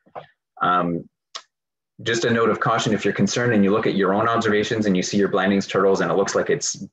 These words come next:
it's visible, you can see, always see the pin of your own observation. So it won't look obscured like this to yourself. So don't get freaked out if, if, uh, it looks to yourself that, that, that observation, that true location is known. Um,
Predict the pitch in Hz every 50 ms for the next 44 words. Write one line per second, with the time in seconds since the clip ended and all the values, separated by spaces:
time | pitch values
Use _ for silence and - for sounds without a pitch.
0 | _ _ _ - 95 95 - - - - - - 98 104 107 117 135 127 156 165
1 | 170 127 110 104 101 107 101 - - 104 101 - - 127 117 113 98 95 98 98
2 | 104 110 110 110 110 - - - 110 101 95 92 - - - 98 95 92 85 82
3 | 85 85 - 95 95 92 92 87 87 82 92 87 85 80 76 - 76 76 - 85
4 | 82 82 92 95 92 78 90 87 - 87 85 - - - 87 85 80 80 - -
5 | - - - - 85 80 - - - - - - - - 85 80 82 82 - 85
6 | - - - _ _ _ _ - 98 85 - - 85 82 80 - - - - _
7 | - 87 80 - - - - - - - 78 80 80 78 - - - _ - 90
8 | 85 87 85 - - - - 87 85 85 - - 85 85 - - 85 80 76 -
9 | - _ _ _ - - - - - - - - 80 - - - 76 76 - -
10 | 78 78 78 78 78 - - 87 80 78 76 - 76 71 - 69 67 69 - 71
11 | 71 69 - - _ _ _ _ _ _ _ _ _ _ _ _ _ _ _ -
12 | - - _ _ _ _ _ _ _ _ _ _ _ - - 101 95 95 95 82
13 | -